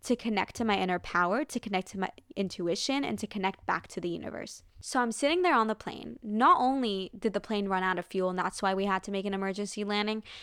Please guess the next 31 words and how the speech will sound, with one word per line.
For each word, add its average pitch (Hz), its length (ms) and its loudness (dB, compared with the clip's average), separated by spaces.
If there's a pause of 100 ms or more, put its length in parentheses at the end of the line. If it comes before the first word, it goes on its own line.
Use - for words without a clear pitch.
(160)
but 214 140 0
there 233 100 4
was 233 140 2
also 262 260 2
a 320 80 4
storm 196 800 2
in 208 160 0
Liberia. 190 760 0
So - 260 2
we 226 140 2
didn't 233 280 4
know 208 280 6
when 196 260 2
we 196 100 2
were 190 80 4
able 185 300 0
to 196 120 -6
fly 180 320 0
back 175 300 2
out 196 380 6 (380)
to 226 120 2
the 196 280 0 (240)
Liberia 190 580 4
airport 196 380 0
again. - 260 -10 (380)
So - 180 4
I'm 226 100 4
sitting 277 280 0
there 208 260 0 (380)
and 233 160 0
completely 294 880 0